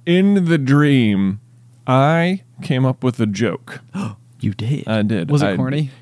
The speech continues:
Speaker 1: it, <laughs> you know, it was not a particularly corny joke. I think it was something of a rather long-winded joke.
Speaker 2: Oh, gosh.
Speaker 1: If I may. But, um, the, <laughs> the, the setting was this.
Speaker 2: Okay.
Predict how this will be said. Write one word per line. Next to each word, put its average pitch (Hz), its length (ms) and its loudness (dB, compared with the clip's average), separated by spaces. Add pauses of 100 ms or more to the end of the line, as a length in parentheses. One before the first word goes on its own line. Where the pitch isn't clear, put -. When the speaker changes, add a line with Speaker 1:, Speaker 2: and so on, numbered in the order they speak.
Speaker 1:
it, 123 140 0 (540)
<laughs> 180 60 -6
you 190 120 0
know, 190 320 2 (160)
it 151 80 -2
was 170 180 2
not 170 240 2
a 220 60 0
particularly 151 600 2
corny 123 320 2
joke. 110 300 0
I 110 80 -2
think 135 160 0
it 139 80 0
was 120 180 0
something 127 420 0
of 104 140 0
a 107 60 -2
rather 113 380 0
long-winded 110 680 0
joke. 90 400 -8
Speaker 2:
Oh, 190 200 4
gosh. 151 480 2
Speaker 1:
If - 60 -6
I 113 140 2
may. 113 380 2 (300)
But, 127 260 2
um, 110 400 2 (240)
the, 123 140 2
<laughs> - 580 -4
the, 139 180 2 (600)
the 147 100 0
setting 185 440 2
was 127 180 2
this. 107 420 0
Speaker 2:
Okay. 147 380 -4